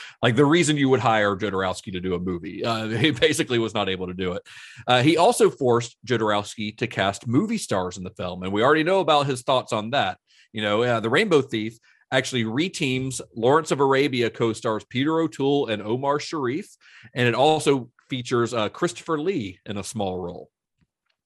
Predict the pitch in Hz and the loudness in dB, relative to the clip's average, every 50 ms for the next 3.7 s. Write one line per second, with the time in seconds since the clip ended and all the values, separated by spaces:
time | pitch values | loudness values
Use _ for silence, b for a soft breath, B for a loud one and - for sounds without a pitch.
0 | _ - 131 127 120 117 - 151 170 - 190 - - - 220 240 226 180 139 139 | _ 0 2 2 2 2 2 0 0 0 -2 -8 -4 0 4 4 6 6 6 4
1 | 151 - - - B B B B B B B - 139 151 160 160 - 165 156 151 | 2 -2 -10 -18 B B B B B B B 0 0 2 2 2 2 2 0 0
2 | 135 131 - 175 175 175 139 117 110 113 - - 131 113 120 117 113 107 101 98 | -2 -4 -2 -2 -2 0 0 0 -2 -2 -6 -10 -4 0 0 0 0 -2 -4 -6
3 | 131 143 180 202 202 180 165 151 139 135 135 127 - | -6 -4 -4 -4 -4 -4 -2 0 0 0 0 -2 -6